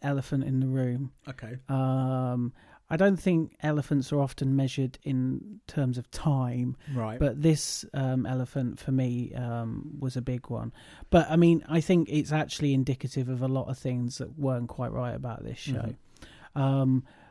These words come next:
Speaker 1: but I'm gonna lead with the fact that the show was five and a half hours long.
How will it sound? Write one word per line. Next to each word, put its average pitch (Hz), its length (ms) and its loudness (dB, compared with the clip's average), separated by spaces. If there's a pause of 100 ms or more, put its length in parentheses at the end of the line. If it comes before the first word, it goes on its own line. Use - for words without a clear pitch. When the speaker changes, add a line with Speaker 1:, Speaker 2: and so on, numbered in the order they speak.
(220)
Speaker 1:
but 147 180 2
I'm 160 100 4
gonna 180 200 8
lead 143 400 2
with 139 140 -2
the - 80 -6
fact 139 240 -4
that 131 140 -4
the 131 100 -2
show 135 220 -2
was 123 180 -4
five 127 340 -2
and 131 100 -2
a 127 60 -4
half 127 420 -4
hours 123 380 -4
long. 135 360 -2